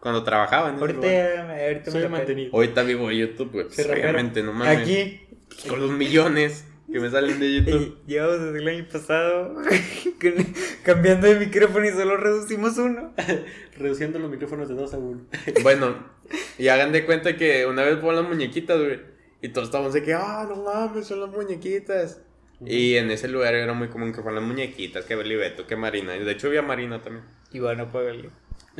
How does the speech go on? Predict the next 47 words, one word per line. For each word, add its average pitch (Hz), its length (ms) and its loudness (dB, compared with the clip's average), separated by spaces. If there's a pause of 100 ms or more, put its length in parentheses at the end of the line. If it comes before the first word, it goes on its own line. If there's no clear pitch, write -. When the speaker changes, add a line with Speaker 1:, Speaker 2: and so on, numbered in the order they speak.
(100)
Speaker 1:
Iván, 95 340 -2 (120)
Speaker 3:
<laughs> - 100 -18
Córtale. 151 300 2
Speaker 1:
Iván, 123 120 -2
apágale. 101 340 0 (200)
Iván, 101 220 0
Speaker 3:
Córtale. 143 40 -8 (400)
Speaker 1:
córtale. - 140 -12 (720)
Y 120 120 -2
lo 120 120 2
haz 123 100 2
de 123 100 -2
cuenta 135 300 -2
que 165 100 0
las 156 180 2
muñequitas 143 640 -6 (360)
vendían 117 440 0
juguetes, 139 580 -4
güey, 156 200 -6
de 120 140 -6
las 110 120 -2
muñequitas. 113 640 -6 (360)
¿Sabes 156 200 0
a 202 80 -2
cuánto 196 200 -4
estaba 196 180 -4
una 190 120 -6
muñequita 165 440 -8
así, 175 160 -10
güey? 98 180 -10 (560)
Porque 104 220 -6
era 107 100 2
un 120 140 -2
peluche, 123 380 -4
güey. 95 160 -8
Speaker 3:
Era 131 120 -8
como 139 140 -12
un 139 60 -14
Funko, 156 260 -12
¿no? 151 60 -12
Speaker 1:
Estaba 147 140 -8
ciento 156 300 -8
cincuenta 151 560 -10
pesos, - 260 -20 (100)
güey, - 120 -20 (100)
una - 220 -20
muñequita - 360 -20